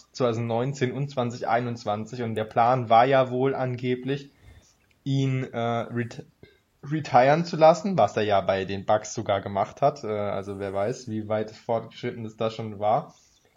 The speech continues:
Dass er retiren soll, dann als, äh, Mitowner bei den Dolphins einsteigen soll und dann aber wieder anfangen zu spielen bei den Dolphins auch noch als Quarterback und dann dazu noch Sean Payton zu holen.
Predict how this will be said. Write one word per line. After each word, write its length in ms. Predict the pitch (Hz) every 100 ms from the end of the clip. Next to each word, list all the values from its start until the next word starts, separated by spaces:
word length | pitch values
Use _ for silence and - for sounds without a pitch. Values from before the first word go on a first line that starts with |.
| _ _ _
Dass 180 | - 113
er 200 | 135 120
retiren 520 | 120 120 120 127 156 147
soll, 420 | 151 160 196 - _ -
dann 300 | 123 127 170
als, 560 | 170 123 120 120 - -
äh, 540 | 123 117 117 120 117 110 - _ _ _ _ _ _ _ - -
Mitowner 1040 | 120 123 175 180 - 127 123 131 120 156 170
bei 100 | 117
den 160 | 120
Dolphins 440 | 120 127 143 135 -
einsteigen 680 | - 110 117 113 104 110
soll 280 | 107 110 123
und 260 | 143 123 113
dann 240 | 117 143
aber 280 | 139 139 131
wieder 220 | 135 131
anfangen 480 | 120 139 147 135 131
zu 140 | -
spielen 520 | 123 - 139 143 147 139
bei 140 | 127
den 140 | 123
Dolphins 360 | 123 127 127 123
auch 120 | -
noch 140 | 123 123
als 200 | 113 -
Quarterback 520 | 113 113 101 104 - - - _ -
und 240 | 123 113
dann 340 | 131 147 165 -
dazu 300 | 135 131 160
noch 240 | 151 151
Sean 260 | - 156 131
Payton 320 | 143 135 135
zu 180 | - 117
holen. 420 | 107 107 113 123